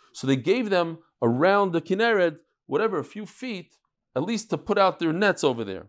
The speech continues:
That was theirs. L'kayim Shenemar, it says in the pasuk, "Yom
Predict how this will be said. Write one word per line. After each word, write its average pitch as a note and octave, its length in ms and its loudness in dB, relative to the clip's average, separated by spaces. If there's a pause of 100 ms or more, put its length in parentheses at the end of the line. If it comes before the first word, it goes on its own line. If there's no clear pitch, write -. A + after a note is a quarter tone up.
(160)
That F#3 260 -2
was E3 180 -2
theirs. D3+ 260 -4
L'kayim F#3 360 -4
Shenemar, F3 540 -4
it C3+ 60 -10
says D#3 100 -10
in E3+ 40 -12
the G#3 80 -10
pasuk, F#3 340 -6
"Yom F3 460 -2